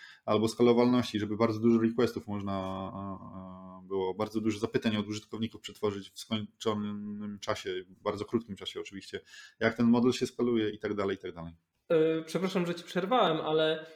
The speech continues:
Speaker 2: to się automatycznie wiąże z tym, co, co miałem cię pytać dalej, czyli okej, mamy ten aspekt, y, wiesz, edukacyjny, ale właśnie jak to się ma potem do tej rzeczywistości? No tutaj jest, y, miejsce, w którym się możesz też podzielić swoimi doświadczeniami już z pracy,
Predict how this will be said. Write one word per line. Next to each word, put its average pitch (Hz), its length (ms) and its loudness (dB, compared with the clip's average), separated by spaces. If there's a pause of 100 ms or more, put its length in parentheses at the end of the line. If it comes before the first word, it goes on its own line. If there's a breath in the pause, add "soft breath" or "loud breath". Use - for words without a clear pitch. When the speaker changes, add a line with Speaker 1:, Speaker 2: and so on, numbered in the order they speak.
(220 loud breath)
Speaker 2:
to 185 140 4
się 175 400 2
automatycznie 160 880 0
wiąże 165 500 2
z - 280 -10
tym, 160 200 -2
co, 160 140 0
co 156 120 -8
miałem 151 200 0
cię 156 120 -4
pytać 160 240 -4
dalej, 165 300 4
czyli 139 380 -4 (240 loud breath)
okej, 165 240 4
mamy 156 220 2
ten 160 160 0
aspekt, 156 320 -6
y, 139 920 2
wiesz, 143 220 0
edukacyjny, 160 540 0
ale 156 140 -2
właśnie 156 680 -4 (340)
jak 170 260 4
to 190 60 0
się 170 160 -2
ma 160 140 2
potem 170 340 -2
do 151 80 2
tej 151 160 -4
rzeczywistości? 151 800 -2
No 104 160 -10
tutaj 156 340 4
jest, 156 320 -4
y, 143 360 4
miejsce, 156 320 0
w - 40 -10
którym 151 180 -2
się 151 120 -6
możesz 147 260 -2
też - 140 -10
podzielić 147 320 -4
swoimi 143 260 -2
doświadczeniami 147 640 -2
już 147 140 -4
z - 60 -20
pracy, 147 500 6